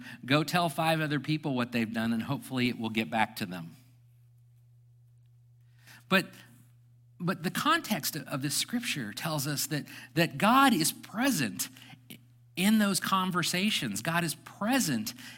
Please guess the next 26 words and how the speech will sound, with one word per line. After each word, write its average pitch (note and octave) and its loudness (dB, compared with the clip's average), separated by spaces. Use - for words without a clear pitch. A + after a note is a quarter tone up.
in G#3 4
that G3 4
communication F3 2
when D3+ 4
we D#3+ 2
are D3+ 8
willing F#3 4
to E3+ 0
do F3 -2
just D3+ -4
that. E3+ -2
In D#3 -2
fact, F3+ -4
God C#4 2
says F3 -2
that D3+ -2
this D#3+ -4
is C#3+ -4
such - 2
an G#3 0
important F3 -2
thing E3 0
for C#3+ -6
us C#3 0
to - -10
do, G#2+ -6